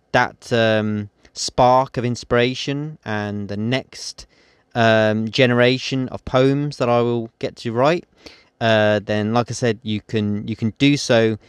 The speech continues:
by going to, uh, uh, w w w dot buy me a coffee dot com slash mark the poet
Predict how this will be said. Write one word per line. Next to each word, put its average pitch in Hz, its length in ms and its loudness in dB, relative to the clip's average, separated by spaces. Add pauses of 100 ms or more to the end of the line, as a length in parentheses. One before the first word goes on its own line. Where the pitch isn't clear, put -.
(200)
by 104 120 0
going 101 280 -4
to, 98 520 -6
uh, 95 540 -4 (720)
uh, 101 320 -2 (180)
w 131 220 2
w 110 200 0
w 143 580 2 (260)
dot 107 340 0 (100)
buy 131 340 4
me 135 140 0
a 117 60 0
coffee 120 500 -8
dot 101 220 -4
com 143 400 0 (300)
slash - 600 -6 (220)
mark 107 340 -2
the - 60 -16
poet - 340 -14